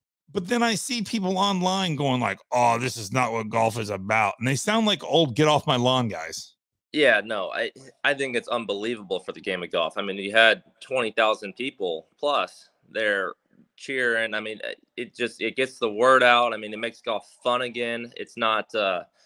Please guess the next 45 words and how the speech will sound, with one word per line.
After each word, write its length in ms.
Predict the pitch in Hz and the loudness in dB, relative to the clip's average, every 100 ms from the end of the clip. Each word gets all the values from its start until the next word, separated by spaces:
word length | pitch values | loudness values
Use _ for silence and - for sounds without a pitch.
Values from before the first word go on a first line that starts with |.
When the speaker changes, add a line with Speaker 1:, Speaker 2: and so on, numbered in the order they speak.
| _ _ _ _ - | _ _ _ _ -2
Speaker 2:
what 140 | 123 | -2
I, 60 | - - | -2 -8
you 80 | 131 | -2
know, 100 | 120 | 0
I 120 | 110 | 2
just 160 | 139 117 | 0 -4
think 140 | 127 | -6
it's 140 | 107 - | -6 -8
cool 240 | 131 123 | -6 -6
'cause 140 | - | -4
it's 120 | 110 113 | -4 0
all 180 | 127 | 2
over 240 | 123 113 113 | 4 4 2
every 280 | 82 123 117 | 0 -2 -6
social 340 | - 113 120 | -8 -8 -8
media. 360 | 107 95 85 - _ - | -10 -8 -10 -12 _ -10
It 80 | 98 | -8
was 140 | 98 | -2
all 180 | 117 127 | 2 4
over 140 | 127 | 2
E 180 | 120 92 | 0 0
S 180 | 117 - | -2 -2
P 180 | - 98 | -8 -4
N. 200 | 87 95 - | -4 -8 -12
I 40 | |
mean, 140 | 107 104 | -8 -6
the 100 | 110 | -6
Speaker 1:
Yeah. 100 | - - | -6 -2
Speaker 2:
amount 200 | 135 - | -2 -2
of 60 | - | -8
eyes 400 | 101 113 123 120 | -2 0 -2 -2
that 100 | 117 | -4
were 160 | 110 101 | -2 -2
on 240 | 107 104 - | -2 -4 -4
us 280 | 110 113 - | -2 -4 -4
that 240 | 107 92 | -6 -6
week 420 | 120 143 104 - _ _ _ - | -8 -8 -10 -20 _ _ _ -10
is 180 | 104 | -10
pretty 300 | - 170 147 | -6 -4 0
unusual 580 | 104 95 127 170 104 95 | 0 -2 -4 -4 0 2
outside 360 | 95 98 - 113 | 4 2 2 0
of 80 | 92 | 0
a 60 | |
major 280 | 92 104 92 | -6 -6 -8
championship 600 | - 117 151 104 - 87 | -10 -8 -8 -10 -10 -12